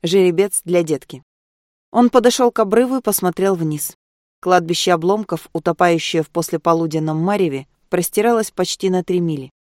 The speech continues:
Тысячи ржавых развалюх, сваленных друг на друга у подножия горы, беззащитных перед ветрами и непогодой. Большая их часть,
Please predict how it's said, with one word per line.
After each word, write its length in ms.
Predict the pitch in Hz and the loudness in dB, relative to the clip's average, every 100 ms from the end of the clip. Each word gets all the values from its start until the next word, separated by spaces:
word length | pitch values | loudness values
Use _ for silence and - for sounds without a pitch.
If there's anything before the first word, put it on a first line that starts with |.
| _ _ _ - | _ _ _ -2
Тысячи 420 | 180 - 220 214 | -2 -2 -4 -4
ржавых 480 | 190 160 165 170 170 | -4 0 0 0 -4
развалюх, 560 | 175 160 170 160 - | -8 -4 -2 -2 -6
сваленных 520 | - 151 156 156 151 143 | -8 -2 0 0 -4 -6
друг 200 | 147 156 | -6 -4
на 120 | 151 | -4
друга 260 | 160 175 | -2 0
у 80 | 165 | 0
подножия 540 | 151 156 151 160 156 151 | 0 0 0 -4 -2 -2
горы, 320 | 160 156 135 _ _ _ - | -2 -2 -6 _ _ _ -12
беззащитных 840 | 143 135 143 - 202 196 175 - _ | -10 -4 -4 -2 -6 -6 -6 -8 _
перед 280 | 156 147 | -4 -4
ветрами 520 | 131 135 160 151 147 - | -4 -4 -2 -2 -4 -6
и 80 | 151 | -6
непогодой. 600 | 147 151 143 139 131 139 _ _ _ _ _ _ _ - | -4 -4 -4 -6 -8 -14 _ _ _ _ _ _ _ 0
Большая 400 | 269 - 240 220 | 2 2 4 2
их 100 | - | 2
часть, 440 | 254 269 - - | -2 -2 -6 -16